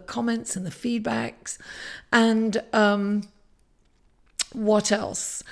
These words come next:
Uh, subscribe if you haven't already, and share it on your social media. And please follow me on Facebook, Instagram, and Twitter. Thank you for tuning in,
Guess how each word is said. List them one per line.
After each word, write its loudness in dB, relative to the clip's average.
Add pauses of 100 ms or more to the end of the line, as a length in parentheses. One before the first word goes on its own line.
(320)
Uh, 2
subscribe -2
if -6
you -2
haven't -2
already, -4
and 2
share 2
it 2
on -4
your 0
social 0
media. -2 (280)
And -2
please 0
follow 0
me -2
on -2
Facebook, 0
Instagram, -2
and -2
Twitter. -6 (680)
Thank 4
you 0
for -8
tuning 2
in, 4